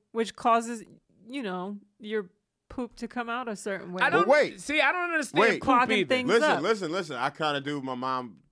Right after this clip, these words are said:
Speaker 3: used, got me into colonoscopies as a young, young man. I had one. It's the worst shit ever. But having a clean gut is better health for everything. But anyway,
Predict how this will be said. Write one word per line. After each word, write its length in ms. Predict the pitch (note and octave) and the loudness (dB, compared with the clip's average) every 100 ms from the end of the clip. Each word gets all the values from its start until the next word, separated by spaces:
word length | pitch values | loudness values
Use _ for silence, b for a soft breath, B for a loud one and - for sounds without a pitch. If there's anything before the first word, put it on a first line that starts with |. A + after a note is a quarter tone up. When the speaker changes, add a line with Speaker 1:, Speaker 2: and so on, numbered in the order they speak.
| _ | _
Speaker 3:
used, 200 | B2+ A2 | -14 -8
got 180 | C3 B2 | -2 -2
me 80 | B2 | -2
into 100 | A2 | -6
colonoscopies 720 | G#2 A#2+ A2 A2+ A2 G#2 G2+ | -2 -2 0 0 -2 -6 -8
as 140 | G2+ F#2+ | -8 -8
a 40 | |
young, 320 | G2 G2+ G2 F#2 _ | -6 -6 -6 -12 _
young 200 | A2 G#2 | -6 -4
man. 220 | G2 F#2+ | -4 -4
I 60 | G2 | 0
had 220 | A2 G2+ | 2 2
one. 300 | G2+ G#2 F2 _ b - | 2 2 0 _ b -10
It's 120 | A2 | -6
the 80 | G#2+ | 0
worst 220 | G#2+ G2+ | 0 0
shit 140 | A2+ | 2
ever. 180 | G#2+ F#2 | 2 0
But 220 | F2+ F#2+ _ b b b | -6 -10 _ b b b
having 260 | B2 A#2 | 0 2
a 60 | G#2 | 0
clean 400 | - B2+ A#2 G#2+ | 0 2 2 2
gut 360 | F#2 B2 A#2 _ _ - - | 2 2 2 _ _ -14 -6
is 140 | G2+ | -4
better 320 | F2+ G#2 G2 | 2 2 2
health 260 | G2 G2+ F#2 | 0 0 0
for 120 | F#2 | 0
everything. 300 | F2+ F2 E2+ | -2 -4 0
But 120 | A#2+ | 4
anyway, 160 | D3 | 4